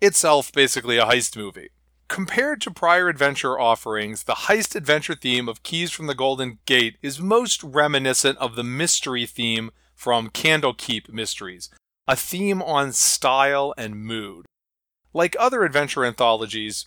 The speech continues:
there is no real connection between the adventures here other than the theme. Well, there is one sort of connection, the Golden Vault.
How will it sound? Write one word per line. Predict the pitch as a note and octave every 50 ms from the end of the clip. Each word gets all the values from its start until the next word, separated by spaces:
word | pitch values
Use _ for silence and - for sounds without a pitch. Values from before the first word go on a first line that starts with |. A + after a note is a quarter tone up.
| _ _ -
there | A#2+ D3 D3+
is | D#3+ D3+ C#3
no | F#3+ G#3 G3+ F3+ D3 C3+ -
real | - C3 B2 B2+ C3+ D3+ E3+ F3 F#3 F#3 F#3 E3+
connection | - - - D3 D3 D3 - - - C#3
between | C3 C3+ B2 - C#3+ C#3
the | C3 C3
adventures | B2 A2+ B2 A#2+ A#2+ - - A2+ G2+
here | A#2+ A#2 A2+ A2 - _ _ _ _ _ _
other | B2+ C3+ C#3 C3+ C3
than | A#2+ B2+ B2 A#2+
the | A2+ G#2+
theme. | - - - A#2+ G#2 F#2+ F#2 - _ _ _
Well, | - D3+ D3+ D3+ D3 C#3 _ _ _ _ _ _ _ _ _ _ _ _ _ _ _
there | F3+ G#3 A#3
is | A3 E3 C3+
one | A#2+ A#2+ C3+ C#3+ D3+ E3 D#3+
sort | - - - D3+ C#3+ D3 D3+
of | D#3 D3 -
connection, | - D#3 D#3 D#3 - - - D#3+ D#3 D#3 D#3 -
the | A#2+ A2 C3+
Golden | A2 B2+ B2+ C3+ C#3+ C3+ B2+ B2+ B2
Vault. | A2 A#2 A#2+ B2+ D3+ D#3+ - -